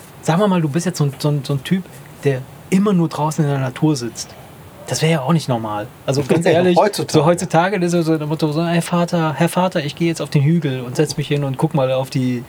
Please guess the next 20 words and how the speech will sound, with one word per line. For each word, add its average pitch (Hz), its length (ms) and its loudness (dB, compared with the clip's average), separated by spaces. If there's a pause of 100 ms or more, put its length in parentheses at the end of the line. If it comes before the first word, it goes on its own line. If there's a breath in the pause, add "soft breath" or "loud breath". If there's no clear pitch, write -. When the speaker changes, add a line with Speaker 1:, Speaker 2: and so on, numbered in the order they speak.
(240 loud breath)
Speaker 1:
auf 127 120 0
die 143 140 0
Wiese 165 240 4
runter“ 131 400 0
oder 151 140 4
so. 160 140 4 (260 loud breath)
Weißt 139 160 2
du, 180 40 -4 (200 loud breath)
würdest 151 180 0
du 165 40 -4
sagen, 143 200 -2
„Okay, 170 300 0
cool, 196 140 2
ey, 185 200 0
super, 180 220 0
Junge, 147 240 0
das, 143 140 -2
das 143 200 -4
machst 151 220 0
du 151 40 -4